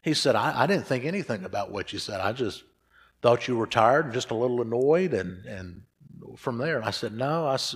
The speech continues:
I was annoyed and I was tired, but I shouldn't have responded the way I did."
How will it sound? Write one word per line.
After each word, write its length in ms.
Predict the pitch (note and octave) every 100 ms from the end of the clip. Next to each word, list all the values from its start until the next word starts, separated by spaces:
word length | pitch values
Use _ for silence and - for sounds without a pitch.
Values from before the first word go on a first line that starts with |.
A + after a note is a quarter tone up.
| A2
I 140 | A#2
was 240 | C3+ F3
annoyed 300 | C3+ C3+ C#3+
and 100 | C#3
I 40 | A2
was 260 | C#3 D3
tired, 340 | - D3+ D#3 A#2
but 100 | A#2+
I 60 |
shouldn't 280 | A#2 - E3
have 60 | C3
responded 360 | A#2+ C3+ A2+
the 60 | G#2
way 100 | G#2
I 80 | G2
did." 240 | D3 A#2